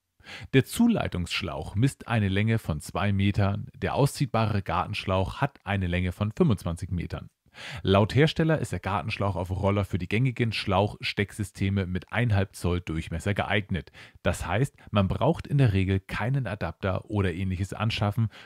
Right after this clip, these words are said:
und kann auch andere Gartenspritzen, zum Beispiel der Marke Gardena, anschließen. Durch den Tragegriff lässt sich die Schlauchbox bequem von A nach B transportieren.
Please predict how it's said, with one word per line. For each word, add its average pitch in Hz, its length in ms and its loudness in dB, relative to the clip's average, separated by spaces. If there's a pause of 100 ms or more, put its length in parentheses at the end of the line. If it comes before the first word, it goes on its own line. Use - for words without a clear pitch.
und 101 140 0
kann 92 180 -2
auch 90 220 -4
andere 135 420 2
Gartenspritzen, 98 880 -4
zum 90 200 -6
Beispiel 92 360 -2
der 85 120 -2
Marke 78 320 -6
Gardena, 82 600 -6
anschließen. - 600 -8 (800)
Durch 143 160 6
den 147 200 2
Tragegriff 135 760 -2
lässt 135 320 0
sich - 320 -2
die - 200 -4
Schlauchbox - 840 -2 (180)
bequem 110 460 0
von 87 240 -4
A 87 200 -4
nach 95 180 -2
B 87 200 -6
transportieren. - 800 -6